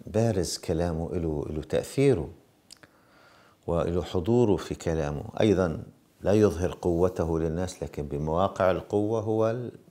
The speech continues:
الليث. وأيضًا عندما يريد أن يدلي بأي حجة، بده يحكم على حدا، على جهة، على موقع، دائمًا بيكون واضحة الصورة عنده مثل القاضي،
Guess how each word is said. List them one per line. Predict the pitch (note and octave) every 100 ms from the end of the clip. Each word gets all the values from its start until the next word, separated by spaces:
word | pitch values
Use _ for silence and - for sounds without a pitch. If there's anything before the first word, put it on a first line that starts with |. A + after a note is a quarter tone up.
| _ _ -
الليث. | E2+ G2 A#2 F2 - - - _ _ - - - - - - - - - - _
وأيضًا | - G#2 G#2 G#2+ A2 G#2 - - A#2 G#2 G2+ G2
عندما | F2 F#2 E2 F#2 F#2
يريد | F2+ F#2 F#2 F2+ -
أن | F2+ E2+ E2 D#2+
يدلي | F2 G2+ F2+ F2 E2+
بأي | E2 F2+ G#2+ A2+ A2
حجة، | - A2+ G#2 G#2 A#2+ A2
بده | G2+ D#2 F#2+
يحكم | G#3 - - G#2+
على | F2+ E2+
حدا، | E2+ A2+ A2+
على | A2+ F2+ E2+ E2+
جهة، | E2+ G#2 G#2 A2+
على | G2 D#2+ D2+ D#2+
موقع، | G2+ A2+ - C3 - _ _ _ -
دائمًا | - G2 G#2
بيكون | G2 F#2 G2 G2+ A2 _ _ _ _ _ - _ _ _
واضحة | F#2 G2 -
الصورة | F2+ - G2 F#2 F2+
عنده | F#2 G#2 G#2 B2+ A#2 -
مثل | - E2
القاضي، | - - F#2+ G#2+ A#2+ A#2